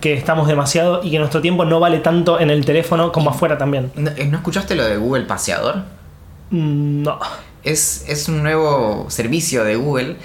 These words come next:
Speaker 2: Va a venir una persona, ellos tienen como, como Rappi y demás, personas repartidas en todo el mundo. Están buscando tener cientos de miles en todo el mundo de personas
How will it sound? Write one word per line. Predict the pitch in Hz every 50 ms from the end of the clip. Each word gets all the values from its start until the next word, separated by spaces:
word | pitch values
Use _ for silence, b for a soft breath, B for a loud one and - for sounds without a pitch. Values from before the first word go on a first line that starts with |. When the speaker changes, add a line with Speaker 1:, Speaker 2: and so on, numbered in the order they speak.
| B B B B - 123
Speaker 2:
Va | 156
a |
venir | 170 170 170 175
una | 180 175 160 139 127 -
persona, | 123 123 127 - 165 156 143 135 143 139 -
ellos | 143 147 170 151 -
tienen | - 151 147 151 151 151 147
como, | - 120 117 110 107 104 98 - -
como | - - 110 110 104
Rappi | 101 - 135 143 143 147 151
y | 135 123 110
demás, | 101 101 113 147 190 185
personas | - 139 113 - - 131 139 139 139 139 -
repartidas | 120 107 104 - 101 127 135 135 131 123
en | 107 107
todo | - 135 143 147
el | 127 127
mundo. | 127 143 143 139 131 131 143 220 214 196
Están | - 117 - 127 123 131 127
buscando | 120 - - 131 127 135 123
tener | 104 104 104 110 113
cientos | - - 123 131 135 139 131 135 123
de | 117 110
miles | 113 120 127 113 113 117 -
en | 101
todo | 98 113 117
el | 117
mundo | 117 120 123 123 123 113 107
de | 95 95 95
personas | - - 113 - - 139 143 156 170 -